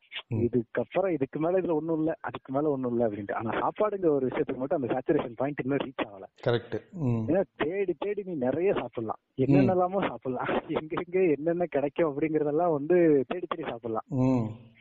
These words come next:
Speaker 2: So, எல்லாருமே எல்லா விதமான உணவையும் சாப்பிடணும். ஏன் எல்லா விதமான உணவையும் சாப்பிடணும்? ஒரு உணவை நீ சாப்பிட்ட அப்படின்னா, அது எந்த ஊர்ல இருந்து வந்திருக்கு அப்படிங்கிறது உனக்கு தெரியும், அந்த ஊர்ல என்ன கிடைக்குதுன்னு தெரியும், அந்த மக்களோட பழக்கம் என்னன்னு தெரியும்.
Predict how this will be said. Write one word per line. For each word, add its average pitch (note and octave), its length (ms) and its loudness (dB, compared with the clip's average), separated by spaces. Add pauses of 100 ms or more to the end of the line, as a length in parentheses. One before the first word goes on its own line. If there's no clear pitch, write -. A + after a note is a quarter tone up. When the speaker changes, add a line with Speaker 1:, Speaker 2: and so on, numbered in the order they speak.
(640)
Speaker 2:
So, D3 260 0 (180)
எல்லாருமே F#3 840 2
எல்லா F#3 240 2
விதமான G#3 400 2
உணவையும் F#3 420 0
சாப்பிடணும். A#2+ 380 -6 (120)
ஏன் G3 360 2
எல்லா F3+ 200 4
விதமான D#3+ 360 4
உணவையும் D3 380 2
சாப்பிடணும்? C3 420 -2
ஒரு C3+ 200 4
உணவை F#3+ 300 2
நீ E3 180 0
சாப்பிட்ட C3+ 380 -2
அப்படின்னா, B2+ 300 -2
அது C3+ 200 -2
எந்த C#3 220 0
ஊர்ல D#3 260 0
இருந்து D3 200 -2
வந்திருக்கு B2 520 0
அப்படிங்கிறது B2 340 0
உனக்கு A#2 340 -2
தெரியும், A2+ 220 -2
அந்த A#2 240 -2
ஊர்ல D3+ 380 4
என்ன B2+ 260 0
கிடைக்குதுன்னு C3 440 0
தெரியும், A2 280 -4
அந்த G#2+ 160 -4
மக்களோட C#3+ 500 0
பழக்கம் C3+ 360 0
என்னன்னு B2 280 -4
தெரியும். A2 300 -8